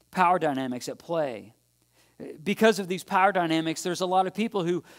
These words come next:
who are simply, even Christians, not doing anything or not saying what they should say because there, there's fear of being canceled.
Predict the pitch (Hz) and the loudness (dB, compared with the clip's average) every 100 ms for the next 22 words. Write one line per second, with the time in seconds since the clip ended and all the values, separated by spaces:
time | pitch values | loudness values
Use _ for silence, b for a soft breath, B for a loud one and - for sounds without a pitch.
0 | B 208 175 - 220 202 190 175 208 220 | B 4 4 2 -2 0 -2 -2 -4 -4
1 | 185 220 220 190 147 175 196 208 147 196 | -2 -2 -2 -6 -2 2 2 0 -2 -2
2 | 220 196 190 208 - 185 170 185 170 - | -2 -4 -4 -4 -4 -6 -2 -2 -2 -4
3 | 208 220 196 180 160 156 - 208 220 185 | -2 -4 -4 -4 -6 -6 -4 -2 -2 -2
4 | 170 180 170 B B B - 208 202 180 | -4 -2 -4 B B B -2 -2 0 -2
5 | 165 - - 233 247 190 143 196 185 190 | -2 -6 -4 0 2 0 -2 -6 -6 -6
6 | 220 220 - 85 - | -4 -6 -10 -16 -20